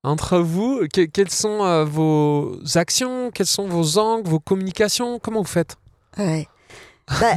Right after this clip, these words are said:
Speaker 2: euh, nos leviers, c'est d'aller à la rencontre des
Speaker 1: Mm.
Speaker 2: autres. Et justement, euh, la, le week-end dernier, on avait, euh, euh, avec nous, euh, des associations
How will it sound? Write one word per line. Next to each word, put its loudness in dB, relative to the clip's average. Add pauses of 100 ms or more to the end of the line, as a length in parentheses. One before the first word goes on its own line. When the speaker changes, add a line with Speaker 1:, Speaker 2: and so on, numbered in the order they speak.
Speaker 2:
euh, 4
nos 2
leviers, 2
c'est 0
d'aller 2
à 0
la 4
rencontre -2 (120)
des 0
Speaker 1:
Mm. 4
Speaker 2:
autres. -2 (400)
Et 2
justement, 0 (340)
euh, 4
la, 2
le -2
week-end 0
dernier, -2 (240)
on 2
avait, 2
euh, 6 (300)
euh, 4
avec 0
nous, -4 (240)
euh, 4
des 0
associations -2